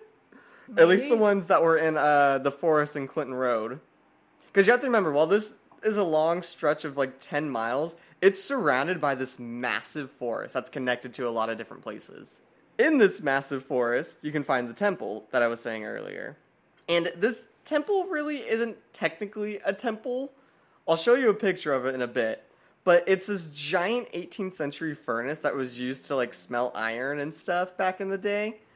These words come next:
Speaker 1: Druids used to go inside it because it was that big, and they would <laughs> conduct human and animal sacrifice inside it.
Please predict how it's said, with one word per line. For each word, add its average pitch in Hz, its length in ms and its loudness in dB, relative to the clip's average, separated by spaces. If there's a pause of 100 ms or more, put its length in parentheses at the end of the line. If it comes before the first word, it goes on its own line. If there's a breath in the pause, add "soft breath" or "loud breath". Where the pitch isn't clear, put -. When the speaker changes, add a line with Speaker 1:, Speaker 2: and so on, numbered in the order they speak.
(220 soft breath)
Speaker 1:
Druids 180 680 4
used 156 260 -12
to 190 80 -8
go 151 340 -2
inside 131 520 -4
it 165 140 -6
because 135 240 -10
it 131 80 -4
was 123 160 -2
that 135 420 -2
big, 135 480 -4 (480 soft breath)
and 151 300 0
they 170 200 0
would 208 340 -4
<laughs> - 80 -12
conduct 185 380 -4
human 170 380 -8
and 165 120 -6
animal 139 340 -6
sacrifice 123 640 -6
inside 101 380 -8
it. - 240 -10